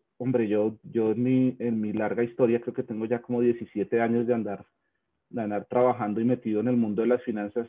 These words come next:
no había visto una oportunidad tan bonita de, de,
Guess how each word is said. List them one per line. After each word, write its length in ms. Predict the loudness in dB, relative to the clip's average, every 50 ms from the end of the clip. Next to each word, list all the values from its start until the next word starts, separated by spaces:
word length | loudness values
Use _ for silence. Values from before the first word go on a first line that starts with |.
| _ -6
no 80 | -2
había 200 | 0 2 2 4
visto 260 | 2 2 0 0 -4 -4
una 100 | -4 -2
oportunidad 680 | 0 -2 -2 -2 0 -2 -2 -2 -2 -2 -2 -4 -6 -8 _ _ _ _ _ _ _ _ _ _ _ _ _ _ _ _ _ _ _ _ _ _
tan 220 | 6 6 6 6
bonita 560 | 4 2 2 2 0 2 2 0 0 0 -2 -10
de, 640 | -16 -4 0 2 2 2 2 2 2 2 0 -2 -6 _ _ _ _ _ _ _
de, 1040 | -20 -20 -6 -2 0 0 2 2 4 4 4 4 2 2 0 -2 -4 -6 -10 -10